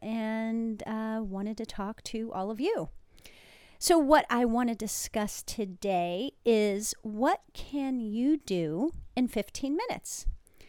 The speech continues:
Now, this is an interesting concept, one that I've thought of before, but I specifically had this happen to me on Thursday this week. I had to, uh, do my online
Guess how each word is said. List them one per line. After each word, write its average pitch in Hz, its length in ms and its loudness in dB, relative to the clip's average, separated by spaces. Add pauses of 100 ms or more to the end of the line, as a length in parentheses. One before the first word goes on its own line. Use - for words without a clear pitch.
(300)
Now, 302 120 8
this 370 220 6
is 403 140 6
an 302 100 4
interesting 294 560 2
concept, - 960 -2 (380)
one 202 380 0
that 185 120 2
I've 185 120 0
thought 180 240 0
of 180 100 -6
before, 190 500 2 (280)
but 262 100 6
I 254 80 10
specifically 240 1700 0 (580)
had 262 160 6
this 254 180 2
happen 277 480 0
to 214 80 -2
me 196 420 -4
on 240 140 0
Thursday 440 680 -2
this - 240 -10
week. - 260 -12 (680)
I 247 200 6
had 262 460 0
to, 220 840 -2
uh, 190 260 -2
do 214 200 -4
my 202 280 -2
online 202 800 0